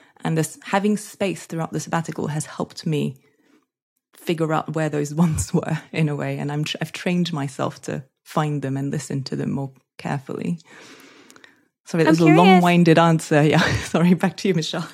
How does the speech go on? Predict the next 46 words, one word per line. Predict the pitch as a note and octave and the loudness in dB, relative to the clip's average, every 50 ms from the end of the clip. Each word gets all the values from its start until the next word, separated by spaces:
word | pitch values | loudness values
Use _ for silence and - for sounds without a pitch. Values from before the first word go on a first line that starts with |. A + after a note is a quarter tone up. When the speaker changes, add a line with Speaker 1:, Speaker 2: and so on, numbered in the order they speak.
| - | -2
Speaker 1:
<laughs> | F#4 F4+ F4 - - - - | -2 -2 -2 -6 -14 -10 -2
Speaker 2:
Well, | - D#4+ E4 D#4 | 0 2 4 6
I | E4 F#4 | 6 4
was | A4 - | 4 2
gonna | - F#4 F4+ | 2 0 2
say, | E4 F4+ E4+ C4+ | 4 4 4 6
I'm | C4+ C4+ | 4 2
curious, | - - E4 E4+ F4+ F4+ E4 D4+ C4+ - - - - - - - - _ - | 0 0 0 0 2 2 0 0 -2 -4 -8 -8 -10 -12 -20 -20 -20 _ 0
do | - D#4+ | 2 2
you | F4 F4+ F4 E4 C4+ - | 4 4 2 0 -2 -2
remember | A#3+ C4+ C#4 B3 A#3 G#3 G#3+ A3 A3 B3 B3 B3+ B3+ A#3+ | 0 2 2 4 4 4 4 4 4 4 4 4 4 4
if | A#3 - | 2 0
there | - A3+ A3 A3 | 0 2 2 4
was, | G#3+ G#3+ G#3+ G#3+ G#3 G#3 G3+ - | 2 2 2 2 0 -2 -4 -4
like, | - A3 G#3 | -4 -4 -2
an | A3+ G#3+ | -2 -2
inflection | G#3+ G#3+ - A#3+ B3 A#3+ - - C4+ C4 C4 B3 | -2 0 0 -2 -2 -2 -2 -2 0 0 0 0
point | - - C4 B3+ B3+ B3+ B3+ B3+ B3+ B3 | 0 -2 0 0 2 2 0 0 0 0
or | A3 A3 | 0 0
something | - A#3 A3 A3 - A#3 A3 A3 G#3+ G#3+ G#3+ G#3+ A3 - | 0 0 -2 0 2 2 2 4 2 2 0 0 -2 0
that | - A3+ A3 A3 | 0 0 0 2
happened | - A3+ A#3+ B3 - D#4 D#4 D#4 D4+ C#4+ | 2 2 0 2 2 2 2 2 2 2
that | C#4+ C4+ C4 C4 B3+ B3+ - _ _ _ _ _ | 2 4 4 4 2 0 -4 _ _ _ _ _
made | - B3+ C4 C4+ C#4 C#4 A#3+ - | 2 2 2 2 2 0 -2 -2
you | C#4 C#4 C#4 C4+ C4+ C4+ C4+ C4 - _ _ _ _ _ _ _ _ _ _ _ - | -2 -2 0 0 0 0 0 -2 -4 _ _ _ _ _ _ _ _ _ _ _ -2
sort | - C#4 B3+ B3 | 0 2 2 2
of | A#3+ A#3+ | 2 2
make | B3 B3+ - | 0 2 2
this | - B3+ A#3+ | 2 0 0
shift, | - - D4+ D4+ E4+ F#4 F4+ - | 0 0 2 2 2 2 2 0
or | B3+ B3 A#3 | 0 0 2
was | A3+ A3+ A3+ G3+ | 0 0 0 0
it | A3+ G#3+ G#3+ G#3 - | 0 0 0 0 0
gradual | - A3+ A3+ A3+ - A#3+ A#3 A3 | 0 0 0 0 0 0 0 0
over | A3 G#3 G3+ G#3+ G#3+ | 0 0 -2 -4 -6
time? | - - A#3 A3+ A#3+ B3 C4 C#4+ D4 - _ _ _ _ _ _ | -2 0 2 2 4 4 4 2 0 -2 _ _ _ _ _ _
What | C4 C4 A#3+ | 0 0 2
sort | - C#4+ B3+ A3+ | 2 2 2 4
of | A#3 A3+ G#3+ G#3+ G#3+ G3+ G#3 A3 - - | 4 4 4 4 2 -2 -6 -8 -6 0
led | A#3+ A3+ A3+ A#3 A#3 - | 2 2 2 2 2 -2
to | - G#3+ | -2 0
that | A3+ G#3 G3+ G#3 G#3 - - _ | 2 4 4 4 2 0 -2 _
mindset | - A#3 G#3 G#3+ A3 A3+ - - - - | 2 2 2 2 2 0 -2 -2 -4 -4
shift | - C4 B3 - | -4 -4 -6 -6
for | - - | -8 -8
you? | - - - D#4 | -6 -4 -4 -6